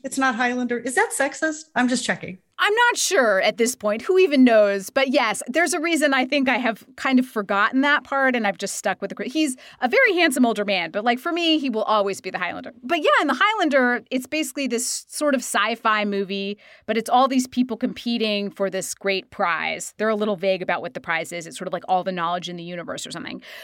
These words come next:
Speaker 2: But he keeps saying, "There can be only one." All these different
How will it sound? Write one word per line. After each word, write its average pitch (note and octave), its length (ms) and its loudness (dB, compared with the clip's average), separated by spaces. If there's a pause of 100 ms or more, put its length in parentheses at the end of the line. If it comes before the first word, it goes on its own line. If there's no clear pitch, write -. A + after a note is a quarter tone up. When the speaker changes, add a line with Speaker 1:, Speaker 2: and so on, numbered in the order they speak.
(160)
Speaker 2:
But A#3 220 -2
he - 140 -6
keeps D#4+ 320 -4
saying, C4+ 500 2 (120)
"There G3+ 160 2
can F#3 160 -8
be F3+ 160 -6
only E3+ 260 -4
one." D#3+ 520 -6 (160)
All G3+ 300 4
these G#3 300 -6
different A3+ 460 -2